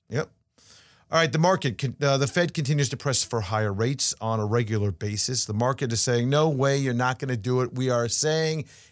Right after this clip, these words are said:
it's not possible. Rates have been coming down. Until yesterday, they started to tick up a little bit, two point eight five or so on the ten-year.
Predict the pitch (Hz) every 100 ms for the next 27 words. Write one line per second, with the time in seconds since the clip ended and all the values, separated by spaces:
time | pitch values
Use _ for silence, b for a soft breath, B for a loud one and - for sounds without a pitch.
0 | _ 131 - 127 110 - - 117 113 92
1 | 82 80 120 143 - 110 120 110 120 117
2 | 104 117 123 131 123 b b b - 123
3 | 220 208 139 127 - - 87 92 - 120
4 | 101 92 135 127 - 120 117 113 - 214
5 | 175 156 147 139 - 135 131 135 135 -
6 | 143 135 120 107 - 131 127 139 143